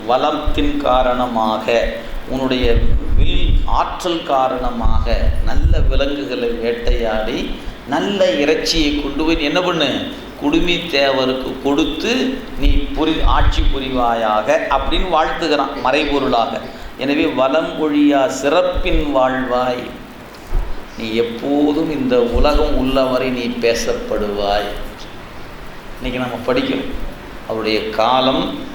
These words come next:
ரெண்டாயிரம் ஆண்டுக்கு முற்பட்டது. நீங்க கண்ணப்பருடைய காலம் வரலாற்று காலத்துக்கு முற்பட்டது. நீங்க வரலாற்று காலம் என்பது நாம் இன்னைக்கு வச்சுக்கிறோம், கிபி அப்படின்னு வச்சிருக்கிறோம்.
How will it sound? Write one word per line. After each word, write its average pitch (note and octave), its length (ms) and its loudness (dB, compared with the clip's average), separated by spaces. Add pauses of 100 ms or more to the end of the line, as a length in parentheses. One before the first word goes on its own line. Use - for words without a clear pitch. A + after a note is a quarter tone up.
(520)
ரெண்டாயிரம் C#3 800 4
ஆண்டுக்கு C3 440 -2
முற்பட்டது. - 640 2 (680)
நீங்க - 160 2 (300)
கண்ணப்பருடைய C3 920 0
காலம் B2+ 720 0 (400)
வரலாற்று E3+ 800 0
காலத்துக்கு D3 680 -2
முற்பட்டது. C#3+ 580 2 (440)
நீங்க B2 160 -8
வரலாற்று D#3 640 0
காலம் D3 420 0
என்பது C#3 640 -2 (420)
நாம் D3 160 2
இன்னைக்கு C#3 340 0
வச்சுக்கிறோம், C3 420 -2 (100)
கிபி C#3+ 720 2
அப்படின்னு B2 300 0
வச்சிருக்கிறோம். A#2+ 500 0